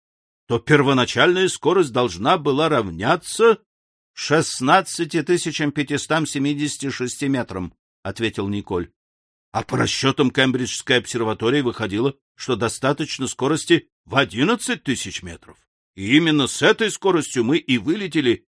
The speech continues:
из Колумбиады". "Ну так что ж", — недоумевал Николь. "Да то, что эта скорость, значит, была недостаточной.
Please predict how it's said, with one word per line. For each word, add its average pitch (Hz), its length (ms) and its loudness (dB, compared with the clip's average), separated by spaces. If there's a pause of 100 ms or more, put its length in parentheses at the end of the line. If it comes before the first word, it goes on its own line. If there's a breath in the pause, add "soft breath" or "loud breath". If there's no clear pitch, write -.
из 110 180 -6
Колумбиады". 80 720 -6 (920)
"Ну - 160 -12
так - 240 -16
что - 380 0
ж", — - 160 -10 (460)
недоумевал 139 580 0
Николь. 139 380 -2 (420)
"Да 151 200 4
то, 180 220 2
что - 180 0
эта 180 220 2
скорость, 180 580 2
значит, 147 420 -4
была 151 380 2 (220)
недостаточной. 165 1300 2